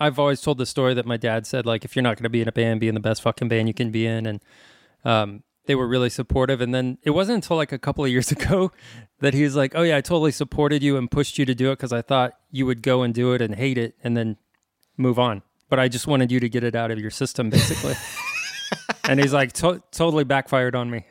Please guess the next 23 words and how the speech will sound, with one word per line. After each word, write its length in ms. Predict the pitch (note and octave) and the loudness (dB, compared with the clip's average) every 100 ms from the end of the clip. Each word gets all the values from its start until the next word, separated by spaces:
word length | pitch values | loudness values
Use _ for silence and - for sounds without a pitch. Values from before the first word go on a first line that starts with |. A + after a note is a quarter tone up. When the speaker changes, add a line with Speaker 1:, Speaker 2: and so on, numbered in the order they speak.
| - | -8
Speaker 2:
Totally 420 | F4 C4 A#3 G#3 E3+ | -2 0 2 0 0
backfired. 760 | C3+ B2+ C3 G#2 A#2+ A2+ B2+ - | 0 0 -2 -4 -2 -2 -2 -4
<laughs> 40 | _ - | _ -10
Speaker 1:
Yeah. 280 | C3 A#2 G#2 E3+ - - | 0 0 0 -4 -6 0
'Cause 140 | E3 F3+ | 2 4
I 100 | A3 | 2
was, 240 | E3+ - | 2 0
I 100 | D#3 | 0
mean, 180 | E3 F3 | 2 4
the 80 | E3 | 2
first 340 | - F#3 F3+ | 0 -2 0
time 260 | - E3 D#3 | -2 -2 0
we, 140 | D3+ - _ _ _ _ _ _ - - | -2 -4 _ _ _ _ _ _ -20 -4
we 160 | C#3+ C#3 | 0 0
played, 540 | - D3+ D3 C#3 C3 - | 0 0 2 2 0 -4
we 80 | D3 | -2
did, 180 | E3 D3 | 0 0
like, 220 | C3+ - | -2 -6
three, 680 | - D#3 D3+ D#3 D3+ C#3+ - _ _ _ _ _ _ _ _ - | -6 -2 0 0 -2 -4 -8 _ _ _ _ _ _ _ _ -2
'cause 160 | D3+ | 0
the, 100 | D#3+ - | 0 0
the 180 | D#3+ | -2
first 420 | - - G3 - | 0 2 2 0